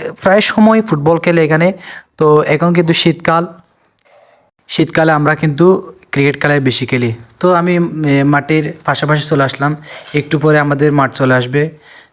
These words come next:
তো আমি দেখাচ্ছি, মানে, এখানের পরিবেশটা কেমন।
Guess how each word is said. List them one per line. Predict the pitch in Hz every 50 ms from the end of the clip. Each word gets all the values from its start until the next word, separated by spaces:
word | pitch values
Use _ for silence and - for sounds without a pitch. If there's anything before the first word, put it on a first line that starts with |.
| _ -
তো | - 143 143
আমি | 139 135 131 147 147
দেখাচ্ছি, | 131 139 131 - 147 - - - - 151 151 151
মানে, | 147 139 139 139 143
এখানের | 135 135 135 123 147 139 139 139 135 139
পরিবেশটা | 139 - - 147 135 131 135 139 - - 143
কেমন। | - 147 131 135 143 156 156